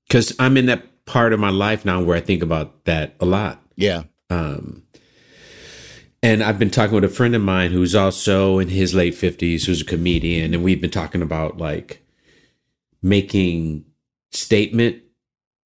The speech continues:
Speaker 1: pieces
Speaker 2: Mm-hmm.
Speaker 1: of, like,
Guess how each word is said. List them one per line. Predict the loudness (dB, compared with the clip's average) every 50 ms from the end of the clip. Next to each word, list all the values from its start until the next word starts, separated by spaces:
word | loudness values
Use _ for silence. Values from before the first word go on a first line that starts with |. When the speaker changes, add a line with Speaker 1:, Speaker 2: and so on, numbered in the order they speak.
| _ _ _ _ _ -8
Speaker 1:
pieces | -2 0 0 0 0 0 -2 -2 -2 -2 -8 -12 -14 -4 -2
Speaker 2:
Mm-hmm. | -2 0 0 -2 -2 -4 -6 -8 -4 -4
Speaker 1:
of, | -4 -2 0
like, | -2 0 0 -2 -4 -6 -10 -20 _